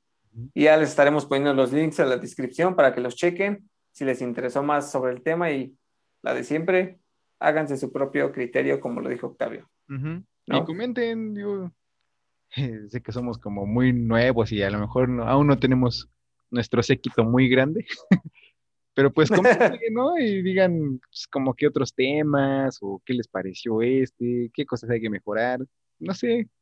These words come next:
Speaker 2: O hasta las críticas, exacto.
Speaker 1: Sí.
Speaker 2: No importa.
Speaker 1: Denos un feedback de a ver qué,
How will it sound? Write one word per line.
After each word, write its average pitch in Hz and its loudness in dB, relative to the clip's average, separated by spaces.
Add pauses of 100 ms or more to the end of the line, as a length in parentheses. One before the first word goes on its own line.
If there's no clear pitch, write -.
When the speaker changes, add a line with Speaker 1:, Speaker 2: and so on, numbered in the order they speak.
(100)
Speaker 2:
O 147 0
hasta 151 2
las 160 4
críticas, 381 -2
exacto. - -8
Speaker 1:
Sí. 262 -2
Speaker 2:
No 247 -8
importa. 185 -2 (260)
Speaker 1:
Denos 156 0
un 147 -2
feedback 131 -2 (140)
de 107 -2
a 104 0
ver 117 -2 (260)
qué, 117 -8